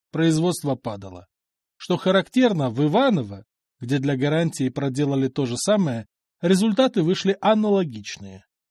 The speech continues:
Ну и меньшее число радикалов в составе правительства тоже сыграло не последнюю роль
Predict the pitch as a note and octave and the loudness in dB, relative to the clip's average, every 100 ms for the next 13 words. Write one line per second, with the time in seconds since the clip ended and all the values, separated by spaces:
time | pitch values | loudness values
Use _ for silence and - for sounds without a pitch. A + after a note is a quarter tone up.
0 | _ _ _ E3+ C#4 A#3+ G#3 A3 F3 G3+ | _ _ _ 4 4 2 2 2 2 2
1 | C4 D#3+ - B2+ - D3+ - F#3+ E3+ D3+ | 4 4 0 -2 -2 -6 0 2 2 0
2 | D#3 G#3 G#3 D3 A2 - D#3+ D3+ - E3+ | -2 2 4 2 -2 -6 -4 -2 -2 0
3 | D3 D3+ E3 G3 E3 C3+ - C3 A#2+ F3 | 0 0 0 0 -4 -8 -6 -6 -4 -4
4 | C3 - D3 C#3+ D#3+ D3 C3+ C#3+ C#3 D#3 | -4 -6 -6 0 2 2 0 -4 -4 -4
5 | E3 D#3 C3+ D3+ D#3 G3+ D#3 | -2 -4 -2 -2 2 2 0